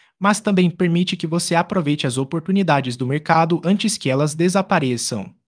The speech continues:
Aumento da competitividade no mercado. No setor turístico, a competitividade é feroz. Com um financiamento rápido,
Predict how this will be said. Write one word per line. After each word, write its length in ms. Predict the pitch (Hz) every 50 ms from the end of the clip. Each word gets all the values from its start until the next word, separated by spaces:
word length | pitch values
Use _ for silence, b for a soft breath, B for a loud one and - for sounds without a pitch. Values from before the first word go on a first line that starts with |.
| _ _ -
Aumento 340 | 131 127 127 156 175 - 196
da 140 | 175 170 165
competitividade 880 | - 220 220 233 233 - 214 190 - 180 196 175 156 165 170 170 180
no 80 | 180 175
mercado. 440 | 180 202 214 214 - 175 170 165 160
No 120 | 160 156
setor 320 | 156 - 175 - 190 190
turístico, 560 | - 208 190 139 123 - - - - 160 156 -
a 100 | - 170
competitividade 800 | 175 - 220 226 240 - 214 196 - 185 196 151 151 143 139 139
é 60 | 139
feroz. 640 | - - 165 147 131 113 107 - - - - - - _ _ _ _ _ -
Com 120 | 156 170
um 40 | 190
financiamento 640 | 185 - 190 180 175 - 196 185 180 185 185 180 190
rápido, 480 | 143 - 131 123 - - 117 117 117